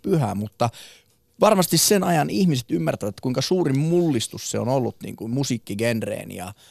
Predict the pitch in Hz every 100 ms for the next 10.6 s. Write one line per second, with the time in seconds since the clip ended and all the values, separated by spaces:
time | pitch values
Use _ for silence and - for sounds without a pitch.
0 | - - 135 139 139 - 127 - _ 156
1 | 147 - - 151 139 151 117 104 98 123
2 | 110 113 135 120 165 190 - - _ -
3 | - - _ _ - 113 117 107 104 107
4 | 127 120 98 95 98 98 113 117 90 82
5 | - - 107 - - - - - - 247
6 | 247 190 156 143 - 139 160 165 - 131
7 | 117 - 113 127 120 92 87 - - -
8 | 202 254 247 185 139 123 117 127 127 180
9 | 135 110 - 110 107 - 170 202 151 113
10 | 101 - 98 95 95